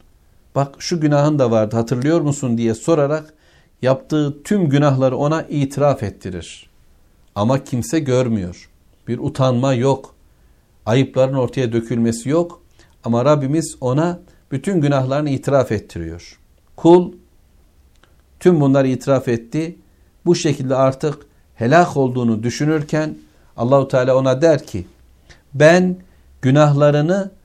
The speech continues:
dünyadayken açığa vurmadım. Bugün de bunları bağışlıyorum." buyurur. "Ben günahlarını dünyadayken açığa vurmadım. Bugün de bunları bağışlıyorum." buyurur.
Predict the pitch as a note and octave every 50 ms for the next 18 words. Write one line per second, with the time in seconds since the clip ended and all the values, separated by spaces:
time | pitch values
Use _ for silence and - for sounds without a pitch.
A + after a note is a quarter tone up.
0 | _ _ _ _ _ - B2+ A2 A#2+ B2+ C#3 D3 D3 D3 C#3 C#3 C#3 E3 E3 D3+
1 | C#3+ C#3 - - D#3 E3 E3 C#3 - - B2+ C3+ - - - D3+ D3+ D#3 D3 C#3
2 | C#3+ E3+ E3+ D3 B2 G#2+ F#2 - E2+ D#2 D#2 - - _ _ _ _ _ _ _
3 | _ _ _ _ _ _ _ _ _ _ - C#3+ D#3 G#3 G#3 D#3+ D#3+ D3+ C3+ A#2
4 | B2 A#2 A2 C3 C#3+ C#3 C3 C3+ D3 D#3+ D#3 B2+ A2+ G#2+ A2+ B2 C3+ - - -
5 | - C3 C3+ C#3 C3+ C#3+ C#3 C#3 B2 A2+ G#2 F#2+ A2 A2+ G#2+ F#2+ F2+ E2 - -
6 | - - - _ _ _ _ _ _ _ _ _ _ _ _ _ _ _ F#2 F2+
7 | F#2 G#2 A2 A#2 C3 C#3+ D#3 E3 F3 F3+ - - _ _ _ _ _ _ _ _
8 | - A#2 A#2 C3 C3 C3 B2 B2 C3 B2+ B2 B2+ C3+ D3+ E3 E3+ - - B2 A#2
9 | B2 B2+ B2+ B2+ C3 B2+ B2 A#2+ B2+ D3 D#3 D#3+ D3+ - E3+ D#3+ E3 E3 E3 D#3
10 | - - - _ _ _ - A2+ A#2+ - - - D3+ D3 C#3+ C#3 B2+ C3 D3+ D#3+
11 | D#3+ D#3 D#3 D3+ C#3 D3 D3 D3 D3+ D3+ D3+ - _ _ _ _ _ _ _ _
12 | _ _ _ _ - E3 G3 F3+ D3+ D3+ C3+ A#2 A2+ A2 A#2 C#3 D3 C#3 C#3 D3
13 | D3+ D3 B2+ B2+ B2+ B2+ B2+ - - C#3 C#3 C3 A#2 G#2 F#2 F2 F2 F2 E2 E2+
14 | D#2+ - - - -